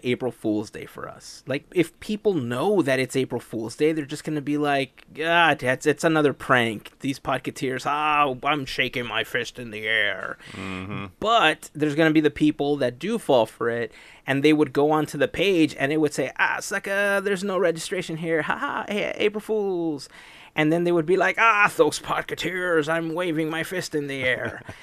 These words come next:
Speaker 1: And, I mean, there was, there would have probably been more colorful words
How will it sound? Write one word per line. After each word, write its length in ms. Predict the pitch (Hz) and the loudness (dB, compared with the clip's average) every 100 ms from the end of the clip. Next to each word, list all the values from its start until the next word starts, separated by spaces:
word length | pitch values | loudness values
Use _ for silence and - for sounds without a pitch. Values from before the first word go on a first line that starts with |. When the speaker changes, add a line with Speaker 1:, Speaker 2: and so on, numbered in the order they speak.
| - - 233 | -20 -6 0
Speaker 1:
And, 380 | 240 180 175 151 | 2 2 0 -4
I 120 | - 151 | -2 0
mean, 320 | 123 117 120 | 0 0 2
there 160 | 131 | 2
was, 240 | 123 107 - _ - | 2 0 -4 _ -12
there 160 | - 113 | -4 -2
would 120 | 110 | -4
have 160 | - - | -8 -10
probably 600 | 98 113 220 196 123 117 | -2 2 6 6 6 2
been 180 | 117 | 2
more 240 | 113 113 107 | 2 0 -2
colorful 640 | - 127 123 - 113 110 | 0 2 2 2 0 2
words 720 | 110 110 120 139 135 - - | 4 4 4 2 -4 -6 -8